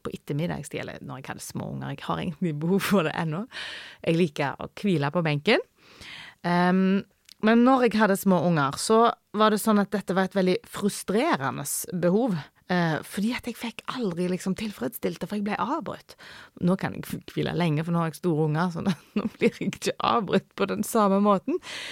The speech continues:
Men liksom, så ble dette sånn, behovet mitt for den hvilen var en sånn en frustrasjonsmoment som aldri, liksom, ble møtt,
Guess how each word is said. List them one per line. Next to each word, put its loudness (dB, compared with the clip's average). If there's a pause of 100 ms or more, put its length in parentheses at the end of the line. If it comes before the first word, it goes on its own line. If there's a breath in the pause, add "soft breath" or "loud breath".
(480 loud breath)
Men 4
liksom, 4 (460)
så -2 (160)
ble 4
dette -2
sånn, 4 (120)
behovet 2
mitt -2
for 0
den 2
hvilen 0
var 0
en -2
sånn -2
en -6 (460 loud breath)
frustrasjonsmoment -2
som -4 (120)
aldri, -4
liksom, -4
ble -2
møtt, -2